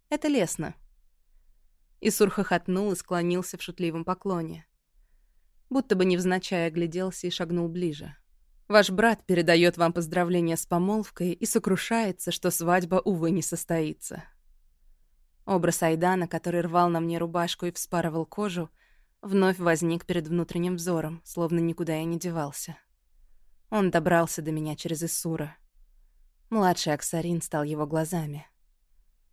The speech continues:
"Раз уж вы якшаетесь с моим братом,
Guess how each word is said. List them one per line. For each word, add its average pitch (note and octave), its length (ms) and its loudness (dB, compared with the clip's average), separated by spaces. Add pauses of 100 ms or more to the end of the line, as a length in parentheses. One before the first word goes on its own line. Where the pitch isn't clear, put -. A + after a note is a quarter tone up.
(140)
"Раз A3+ 280 4
уж F#3 140 -2
вы F3+ 120 2
якшаетесь F3+ 720 -2
с - 60 -10
моим D#3+ 240 -2
братом, F3+ 480 -4